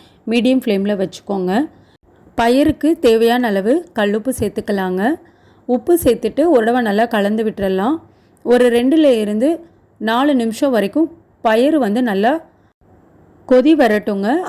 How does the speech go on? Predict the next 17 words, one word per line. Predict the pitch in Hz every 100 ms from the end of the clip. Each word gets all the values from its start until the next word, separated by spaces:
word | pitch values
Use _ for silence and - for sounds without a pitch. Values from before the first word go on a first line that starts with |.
| 226
அதுக்கப்புறம் | 233 220 220 254 233
நம்ம | 190 233 349 - -
பயிரை | 208 226 233
வந்து | 196 226 226
கடைஞ்சிக்கலாம். | 185 202 214 202 190 302 - _ _ _ _
பாருங்க, | 240 240 233 240 311
ஒரு | 226 214
மூணு | 220 254 240
நிமிஷம் | 220 - 247 208
ஆயிடுச்சு. | 196 185 - 277 330 -
பயிறு | 190 214 220
வந்து | 190 214
நமக்கு | 208 185 190 185
நல்லா | 196 247 330 _ _ _ _ _ _
கொதி | 233 233 262
வர | 233 220 202
ஆரம்பிச்சிருச்சு. | 202 208 - 190 - 277